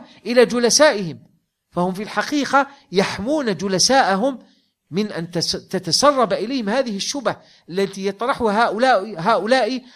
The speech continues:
المتهوكون الشاكون الحائرون الضالون. فالسلف لا يمكنون أهل البدع والأهواء في مجالسهم أن ينفثوا فيها سموم بدعتهم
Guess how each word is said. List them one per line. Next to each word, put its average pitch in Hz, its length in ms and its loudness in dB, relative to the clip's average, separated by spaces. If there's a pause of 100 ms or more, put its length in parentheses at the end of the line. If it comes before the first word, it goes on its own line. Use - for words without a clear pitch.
(140)
المتهوكون 190 1040 -2 (240)
الشاكون 202 840 0 (260)
الحائرون 208 640 0
الضالون. 156 720 -2 (360)
فالسلف 269 640 4 (460)
لا 190 260 8
يمكنون 190 600 -2
أهل 165 220 -2
البدع 208 360 0
والأهواء 196 380 -2
في 214 120 -8
مجالسهم 208 680 -4 (280)
أن 165 100 -4
ينفثوا 240 460 -4
فيها 254 280 0
سموم 247 440 0
بدعتهم 214 680 -2